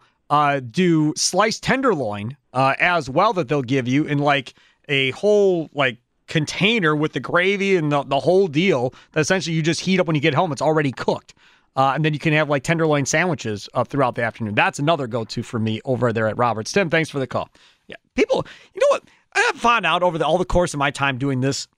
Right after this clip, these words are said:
th-, this radio thing, people a lot of times think, like, "Oh, you just say that 'cause you're getting paid." Dude, not a chance.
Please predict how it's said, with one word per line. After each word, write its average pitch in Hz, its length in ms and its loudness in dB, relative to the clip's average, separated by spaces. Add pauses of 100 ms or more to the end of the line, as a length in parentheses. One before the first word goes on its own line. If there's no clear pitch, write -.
(180)
th-, 147 160 2
this 139 200 -4
radio 147 400 0
thing, 143 280 0 (300)
people 494 320 4
a 254 100 4
lot 202 200 2
of 220 80 -6
times 165 320 -2
think, 170 200 -2
like, 120 280 -2 (100)
"Oh, 151 320 2
you 147 200 -2
just 120 240 -4
say 139 200 0
that 110 160 -2
'cause 107 140 -10
you're 143 120 0
getting 107 280 -8
paid." 110 280 -2 (360)
Dude, 190 280 2 (100)
not 151 280 2
a 135 40 -6
chance. - 400 -10